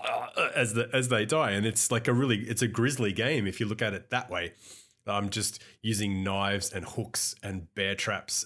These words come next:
and shotguns to just kill, like, thousands of guys. But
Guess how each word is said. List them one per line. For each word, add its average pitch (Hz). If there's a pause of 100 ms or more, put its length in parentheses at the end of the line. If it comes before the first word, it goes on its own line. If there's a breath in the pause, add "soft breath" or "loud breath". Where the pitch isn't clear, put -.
and 95
shotguns 92
to 113
just 92
kill, 107
like, 87
thousands 101
of 85
guys. 95 (800 soft breath)
But 113